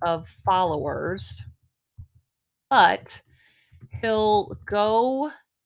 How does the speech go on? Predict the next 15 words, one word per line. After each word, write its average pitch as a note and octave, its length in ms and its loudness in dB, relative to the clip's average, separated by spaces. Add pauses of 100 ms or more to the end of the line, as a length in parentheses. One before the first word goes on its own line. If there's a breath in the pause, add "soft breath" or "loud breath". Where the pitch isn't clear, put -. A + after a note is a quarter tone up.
(920)
at G3 200 -2
least A#3+ 1000 -8
half, - 840 -6 (1300)
um, C4 520 -8 (920)
okay, E3 220 -10
yeah, E3 120 -6
I'm E3+ 80 -6
gonna G3 160 -8
stick F3 200 -10
with - 100 -12
that. - 200 -10 (140)
Halfway G#3+ 680 -2 (760 soft breath)
through F3 840 -4 (1000)
for F#3 160 0
producers G3 1600 -6